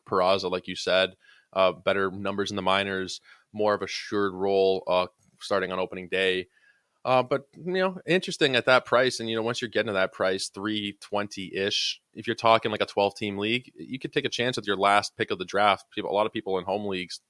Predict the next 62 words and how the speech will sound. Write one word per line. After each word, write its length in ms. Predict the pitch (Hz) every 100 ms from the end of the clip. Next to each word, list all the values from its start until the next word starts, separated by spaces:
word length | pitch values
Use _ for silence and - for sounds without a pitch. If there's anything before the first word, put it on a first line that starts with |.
| _ - -
they 80 |
don't 160 | 147 -
pay 140 | 170
as 100 | 151
much 360 | 110 113 113 -
attention 460 | 107 - 113 - 107
to 80 | 98
this 140 | 95
stuff 220 | - 98
as 120 | 92 -
probably 240 | 101 95
you 120 | 95
and 80 | 95
I 200 | 90 95
do. 200 | 95 92
And 80 | 92
a 40 |
lot 160 | 92 95
of 60 |
people 200 | - 95
who 220 | 98 90 87 - _ -
are 100 | 98
on 100 | 104
fantasy 320 | 104 104 101
baseball 400 | 98 95 - 95
Twitter, 300 | - 107 107
they 120 | 156
might 200 | 147 139
not 260 | 117 120 -
see 220 | - 113
that 240 | 104 92
helium 500 | 104 101 98 95 90 - - -
on 160 | 104 104
Peraza. 420 | - 98 101 107
You 100 | 123
could 140 | 156
get 180 | 113 113
him, 200 | 123 95
you 60 | 92
know, 100 | 92
two 180 | - 107
seventy, 360 | - 98 101 98
two 220 | - 101
eighty 180 | 101 92
with 160 | 92
your 80 | 90
last 340 | 82 87 87 - -
pick 160 | 117
in 60 | 110
your 100 | 98
twelve 280 | - 101 -
teamer, 260 | 110 113 104
and 140 | 95 - _ - -
there 100 | 113
might 120 | 127
be 240 | 127 117 -
a 120 | 101
very 440 | 95 95 117 113 104
nice 300 | 98 95 98
return 340 | - 95 95
there. 320 | 92 90 87 _ _ _ _ _ _ -
That's 240 | 160 -